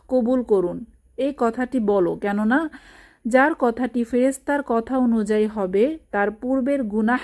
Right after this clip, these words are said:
মাফ করে দেওয়া হবে। সহিহ বুখারী সাতশো বিরাশি নম্বর হাদিস এবং সহিহ মুসলিমের চারশো নয় নম্বর হাদিস। অন্য এক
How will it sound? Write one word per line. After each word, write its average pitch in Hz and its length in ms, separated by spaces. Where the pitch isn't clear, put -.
মাফ 240 280
করে 208 220
দেওয়া 180 240
হবে। 175 360
সহিহ 262 380
বুখারী 240 600
সাতশো 233 480
বিরাশি 226 440
নম্বর 208 340
হাদিস 220 440
এবং 202 280
সহিহ 233 360
মুসলিমের 226 640
চারশো 214 420
নয় 214 240
নম্বর 202 320
হাদিস। 185 500
অন্য 294 280
এক 302 200